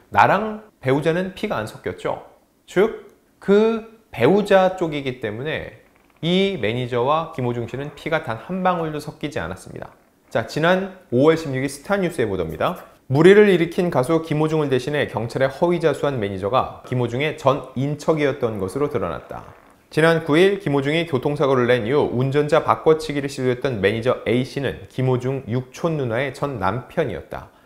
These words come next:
A씨는 사고 소식을 접한 뒤 김호중의 옷으로 바꿔 입고 경찰서를 찾아 "내가 운전했다고 거짓 자수한 장본인이다" 라고 얘기를 했습니다. 자, 그러면은, 아니, 이 사람은 이미 김호중 씨의 육촌 누나와도 이혼을 했는데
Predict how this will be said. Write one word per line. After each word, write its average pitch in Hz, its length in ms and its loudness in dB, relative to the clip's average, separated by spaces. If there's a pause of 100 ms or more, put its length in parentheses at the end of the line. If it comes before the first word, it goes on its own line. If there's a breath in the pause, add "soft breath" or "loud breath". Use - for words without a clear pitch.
(360 soft breath)
A씨는 143 380 2
사고 175 320 4
소식을 160 300 0
접한 127 320 0
뒤 104 240 -2
김호중의 139 420 -2
옷으로 117 360 -2
바꿔 117 340 0
입고 - 300 2
경찰서를 120 520 -2
찾아 120 400 -4 (300 loud breath)
"내가 113 560 2
운전했다고 123 680 2
거짓 113 520 0
자수한 139 560 0 (100)
장본인이다" 101 1200 -6 (120)
라고 107 180 2
얘기를 90 200 -2
했습니다. 73 400 -12 (420 soft breath)
자, 160 200 2
그러면은, 185 500 0 (460 soft breath)
아니, 165 240 0
이 139 40 -2
사람은 156 600 0 (320)
이미 190 600 -2 (300)
김호중 196 360 4
씨의 180 180 2
육촌 139 400 -4
누나와도 143 800 -2
이혼을 170 480 -2
했는데 101 520 -2